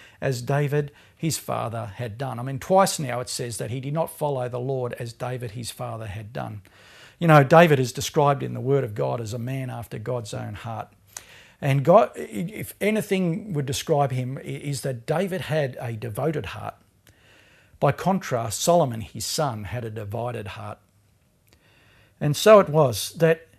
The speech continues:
it's not that he didn't follow the Lord com-, uh, at all. He just didn't follow him completely, and therein lies the compromise. But then again, who has done that,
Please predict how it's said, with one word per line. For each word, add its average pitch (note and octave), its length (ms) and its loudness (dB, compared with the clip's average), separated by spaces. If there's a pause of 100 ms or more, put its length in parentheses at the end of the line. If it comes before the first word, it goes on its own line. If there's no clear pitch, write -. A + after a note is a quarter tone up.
(260)
it's D#3 340 -2
not F#3+ 240 4
that F#3+ 100 4
he E3 100 4
didn't D#3 260 0
follow C#3 440 4
the C3 220 -8
Lord C#3+ 320 2
com-, A#2 240 -8 (100)
uh, A#2 300 -8
at B2+ 180 -4
all. E3 360 4 (120)
He C3+ 100 -6
just D3+ 220 -4
didn't F#3 200 -2
follow D3 320 2
him A2+ 240 -4
completely, C3 760 -2
and B2+ 240 -4
therein D3+ 680 -2
lies C3 460 -2
the C3+ 100 -6
compromise. C3 760 -8 (1200)
But E3+ 80 6
then A#3 160 8
again, F3+ 280 6
who G3 180 6
has F3 260 4
done D3 600 0
that, C3 240 -2